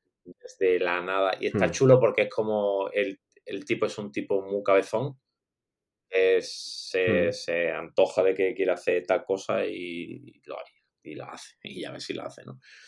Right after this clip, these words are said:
Speaker 1: Y es muy chulo porque, bueno, al
Speaker 2: <laughs>
Speaker 1: final, bueno, yo soy medio cabezón también y, bueno, pues me lo andaba leyendo y está, está bastante chula la historia.
Speaker 2: Genial, ¿no? Pues muy buena, muy buena mezcla, la verdad, me ha,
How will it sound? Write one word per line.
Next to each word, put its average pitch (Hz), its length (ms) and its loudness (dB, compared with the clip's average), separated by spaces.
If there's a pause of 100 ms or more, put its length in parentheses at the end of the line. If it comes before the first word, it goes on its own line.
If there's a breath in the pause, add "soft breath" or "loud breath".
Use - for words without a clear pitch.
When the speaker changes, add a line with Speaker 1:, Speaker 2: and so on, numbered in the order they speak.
(220 loud breath)
Speaker 1:
Y 104 100 2
es 107 80 0
muy 117 120 0
chulo 127 240 6
porque, 104 320 6
bueno, 92 280 -2
al 95 140 -4
Speaker 2:
<laughs> - 0 -
Speaker 1:
final, 98 840 4 (960)
bueno, 69 280 -10
yo 92 100 -8
soy - 160 -10
medio 87 180 -4
cabezón 87 360 -6
también 107 400 -6 (560 soft breath)
y, 98 360 0
bueno, 76 200 -2
pues 78 140 -8
me 85 80 -10
lo 87 80 -6
andaba 92 260 -2
leyendo 95 320 -2
y 98 40 -2
está, 82 420 -6
está - 160 -8
bastante 82 340 -12
chula - 220 -14
la - 60 -12
historia. - 320 -14 (2000)
Speaker 2:
Genial, 92 400 0
¿no? 95 140 4
Pues 92 140 0
muy 101 160 4
buena, 101 380 4
muy 101 140 4
buena 101 200 4
mezcla, 101 300 2
la 92 60 6
verdad, 92 160 4
me 92 60 2
ha, 90 60 0